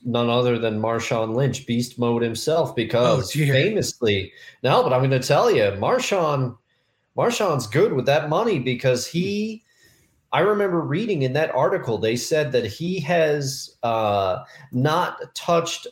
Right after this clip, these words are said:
Speaker 1: a dime of his N F L contract money. He has lived strictly off of royalties from endorsement deals and also, like, commercial spots he did in Seattle and other places. And,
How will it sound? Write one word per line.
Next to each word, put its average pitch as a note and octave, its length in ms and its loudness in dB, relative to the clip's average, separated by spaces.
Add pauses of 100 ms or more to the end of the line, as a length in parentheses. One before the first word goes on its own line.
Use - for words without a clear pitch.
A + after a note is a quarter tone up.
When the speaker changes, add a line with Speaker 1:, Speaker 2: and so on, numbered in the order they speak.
Speaker 1:
a B2 280 0
dime C#3+ 520 0
of G#2+ 300 -2
his A2 220 -4
N C3 160 -2
F C3 120 0
L A#2 180 0
contract C#3+ 640 -2
money. F#2+ 420 -4 (280)
He E3+ 300 0
has C3+ 640 2
lived A#2+ 720 0 (340)
strictly F#3 680 -2
off D#3+ 380 0
of A#2+ 220 2
royalties C3 800 0
from A#2+ 200 -2
endorsement C3+ 680 -2
deals E3 540 0
and B2+ 200 0
also, C3 640 0
like, A#2 600 -2
commercial C#3 480 -2
spots B2+ 500 -2
he A#2+ 160 -4
did A#2+ 340 0
in A2 160 -4
Seattle A2+ 640 0
and G#2 80 -2
other A#2 220 0
places. A#2 640 -2
And, G#2 180 0